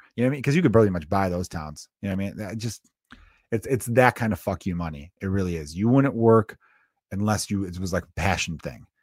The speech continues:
Unless you were someone who's like, "I always wanted to run a bar." And then, you know, 'cause I always kinda wanna run a bar. Actually, no, I wanna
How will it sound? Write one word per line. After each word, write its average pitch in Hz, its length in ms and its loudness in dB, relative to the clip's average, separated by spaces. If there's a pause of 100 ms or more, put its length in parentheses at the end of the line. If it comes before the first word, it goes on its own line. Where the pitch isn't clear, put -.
(300)
Unless 98 280 0
you 104 60 2
were 95 60 0
someone 98 260 -2
who's 90 120 -4
like, 90 120 -4
"I 120 100 4
always 135 180 6
wanted 117 180 4
to 101 60 -2
run 104 200 -2
a 98 40 -2
bar." 80 400 -4
And 98 120 -4
then, 120 160 0
you 180 100 -2
know, 143 80 2
'cause 117 100 -2
I 156 60 6
always 139 140 4
kinda 92 180 -2
wanna 87 160 -2
run 85 100 -2
a 82 60 -4
bar. 82 260 -4 (220)
Actually, 196 200 0
no, 180 120 4
I 123 60 4
wanna 131 240 2